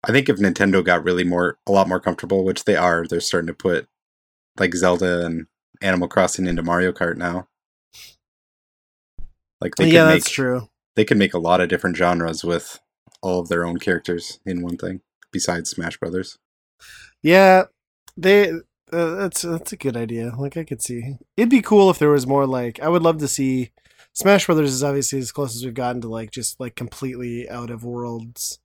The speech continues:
Speaker 2: of game characters, but it'd be cool to just see some, like, really off the wall stuff.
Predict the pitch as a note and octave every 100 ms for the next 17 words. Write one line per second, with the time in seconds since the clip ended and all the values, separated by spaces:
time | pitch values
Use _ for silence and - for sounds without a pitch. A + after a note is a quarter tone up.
0 | _ _ _ _ _ _ _ D3 B2 C3+
1 | B2+ C3 C3 C3 C3 _ - C#3+ C3 D3
2 | B2+ C#3 D3+ C#3 C#3+ C3 B2 A#2+ - A#2+
3 | A#2+ B2 A2 A2+ A2+ A2+ A2+ A2+ - G2
4 | G2+ G2+ F#2+ G#2 - G#2 G#2 -